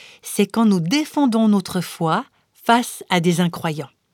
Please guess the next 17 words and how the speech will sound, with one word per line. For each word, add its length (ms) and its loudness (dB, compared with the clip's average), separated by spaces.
On 80 -4
va 100 2
voir 200 0
ça 280 -2
dans 160 0
la 140 0
première 420 0
épître 380 -4
de 80 0
Pierre, 460 -4
chapitre 520 -6
trois, 380 -2
à 100 2
partir 460 -2
du 140 0
verset 340 -2
quinze. « 380 -8